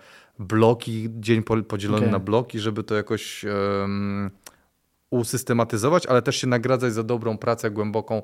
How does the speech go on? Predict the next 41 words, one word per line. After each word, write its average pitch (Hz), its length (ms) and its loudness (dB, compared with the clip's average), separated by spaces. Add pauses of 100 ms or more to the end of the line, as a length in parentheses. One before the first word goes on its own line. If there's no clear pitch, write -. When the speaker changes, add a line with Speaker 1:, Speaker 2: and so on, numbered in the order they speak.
(220)
Speaker 1:
właśnie 107 200 -4
taką 107 300 -2
systematyczniejszą, 104 920 -6 (300)
a 101 100 -2
nie, 107 200 2
że 98 120 0
skakanie 98 380 -2
Speaker 2:
Mhm. 92 60 -4 (120)
Speaker 1:
pomiędzy 92 220 0
rzeczami. 90 440 -8
Speaker 2:
Bo 151 180 2
mi 160 100 2
jeszcze, 156 560 4 (160)
e, 151 80 6
jogę 190 300 6
polecali, 110 640 -2
ale 131 240 2
ja 151 140 6
by-, 160 240 4
ja 165 140 4
będę 180 180 4
siedział 196 440 8 (220)
i 208 80 4
dalej 208 280 10
myślał 175 300 6
o - 20 4
tych - 140 6
wszystkich 165 380 6
<laughs> 220 60 10
rzeczach, 214 200 6 (460)
więc 185 220 8
to 196 100 6
mi 196 120 8
nie 190 120 6
pom-, 208 160 4 (280)
medytacja, 151 680 8
no 127 120 4
super. 113 360 -2
Znaczy, 208 360 8
e, 202 40 2
Speaker 1:
Medytacja 180 520 8